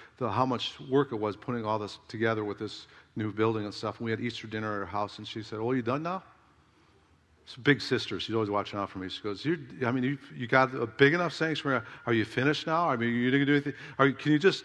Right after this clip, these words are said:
not do it?" And she was basically telling me to put the brakes on and not keep going forward. And, and, "Are you done now?" And I, I, I, I didn't say it to her, but in my spirit I said, "Hey, we're just getting started." Amen?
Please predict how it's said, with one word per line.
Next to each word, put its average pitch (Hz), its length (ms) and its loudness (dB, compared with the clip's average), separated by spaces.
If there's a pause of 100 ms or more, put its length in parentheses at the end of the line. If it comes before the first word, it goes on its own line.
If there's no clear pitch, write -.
(100)
not 151 240 6
do 139 160 4
it?" 131 340 -4
And 170 340 0
she - 140 2
was 156 100 2
basically 165 460 6
telling 160 300 4
me 135 60 4
to 120 140 2 (280)
put 170 160 4
the 156 60 6
brakes 139 420 6
on 120 260 4
and 113 140 0
not 131 280 2
keep 139 200 -4
going 131 240 2
forward. 127 300 2
And, 113 100 -4
and, 117 200 -4
"Are 131 140 2
you 139 80 6
done 170 240 6
now?" 101 220 -2 (1120)
And 107 160 -4
I, 110 100 0 (160)
I, 117 120 -2
I, 110 400 -2
I 113 40 2
didn't 151 180 2
say 175 160 0
it 143 160 2
to 120 80 -2
her, 107 60 2
but 104 120 0
in 107 60 -2
my 107 100 0
spirit 113 360 -2
I 101 60 -4
said, 95 280 -8 (260)
"Hey, 92 320 -4 (340)
we're 143 160 2
just 113 260 -4
getting - 260 -6
started." - 500 -12 (1300)
Amen? 156 400 4